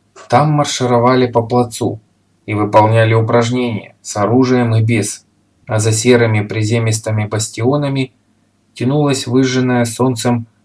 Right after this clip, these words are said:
холмистая плата с редкими чахлыми деревцами. Я узнал это место.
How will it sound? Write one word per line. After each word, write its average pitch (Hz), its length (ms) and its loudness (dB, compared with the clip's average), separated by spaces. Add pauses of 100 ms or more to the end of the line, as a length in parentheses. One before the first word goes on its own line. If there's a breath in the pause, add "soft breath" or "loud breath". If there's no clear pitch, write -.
холмистая 120 720 0
плата 120 600 0
с - 160 -12
редкими 120 760 0
чахлыми 110 600 0
деревцами. 110 600 -2 (640)
Я 147 200 -2
узнал 135 360 0
это 110 180 -2
место. 98 440 -6